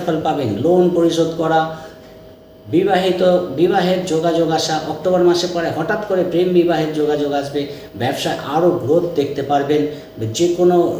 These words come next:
রোগ ব্যাধি থেকে মুক্তি, অপারেশন থাকলে সেখান থেকে সাকসেস আসবে, এই জায়গাগুলো কিন্তু যথেষ্ট ভালো। বিশেষ করে অক্টোবর মাসের পরে যখন সিংহ রাশিতে, আহ, রবি আসবে একাদশভাবে,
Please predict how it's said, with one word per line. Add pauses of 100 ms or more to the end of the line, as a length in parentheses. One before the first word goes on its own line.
(120)
রোগ
ব্যাধি
থেকে
মুক্তি,
অপারেশন
থাকলে
সেখান
থেকে
সাকসেস
আসবে, (320)
এই
জায়গাগুলো
কিন্তু (120)
যথেষ্ট
ভালো। (260)
বিশেষ
করে
অক্টোবর
মাসের
পরে
যখন
সিংহ
রাশিতে, (340)
আহ,
রবি
আসবে
একাদশভাবে,